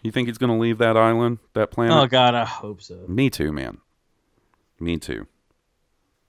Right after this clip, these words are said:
Speaker 1: I don't know
Speaker 2: I
Speaker 1: if he
Speaker 2: hope
Speaker 1: does.
Speaker 2: he's been keeping his old X-Wing down in the water for safekeeping. <clears throat>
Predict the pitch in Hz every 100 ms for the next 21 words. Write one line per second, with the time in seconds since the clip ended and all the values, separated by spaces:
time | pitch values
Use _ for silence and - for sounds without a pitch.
0 | _ _ 80 104 113 117 113 117 175 175
1 | 170 113 131 131 143 135 - 139 135 135
2 | 127 120 131 127 127 120 147 143 123 123
3 | 120 120 127 110 107 113 123 120 110 -
4 | 117 110 120 117 135 135